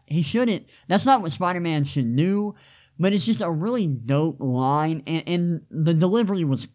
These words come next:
really cool. And, and he just goes to town on the Green Goblin. He is just kicking his butt. And he goes to kill him with his glider. Um, and then you see Tobey Maguire Spider-Man,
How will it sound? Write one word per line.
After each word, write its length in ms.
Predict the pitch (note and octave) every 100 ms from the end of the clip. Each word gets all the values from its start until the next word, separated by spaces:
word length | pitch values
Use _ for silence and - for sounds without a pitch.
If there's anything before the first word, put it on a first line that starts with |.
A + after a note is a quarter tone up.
| -
really 360 | C#3+ G3 F#3+
cool. 560 | C#3+ - F3 F3+ G3+ G3 - - - - - -
And, 260 | E3+ E3 C3+
and 100 | D3 E3+
he 180 | C4
just 160 | C4 E3+
goes 180 | F3+ C#3+
to 120 | B2
town 720 | F#2+ - C#3 C#3 B2 E2+ D2 - - - -
on 180 | C#3 C3+
the 100 | C#3+
Green 260 | C3+ C3
Goblin. 380 | A#2+ A#2+ A2+ G2
He 300 | A2+ G3 A#3+
is 180 | D#3+ B2
just 280 | C#3 B2+ - - C#3
kicking 400 | - F#3+ F#3 D#3+
his 220 | B2+ G#2
butt. 540 | A2+ G#2 C3 C3+ G#2+ - _ - - _ -
And 80 | E3
he 80 |
goes 260 | E3 G3+ A3
to 100 | E3+
kill 320 | C#3 F3+ F3
him 80 | E3+
with 140 | D3 B2
his 120 | B2
glider. 640 | C#3 C#3 E3 E3 C3 A#2+ - - - -
Um, 360 | - C#3+ C3 C#3
and 80 | D#3
then 140 | F#3+ G3+
you 60 |
see 180 | - F3+
Tobey 260 | C#3+ E3+ E3+
Maguire 420 | D3 C3+ C#3+ C#3+
Spider-Man, 680 | C#3+ C#3 C3+ C3+ C3 B2+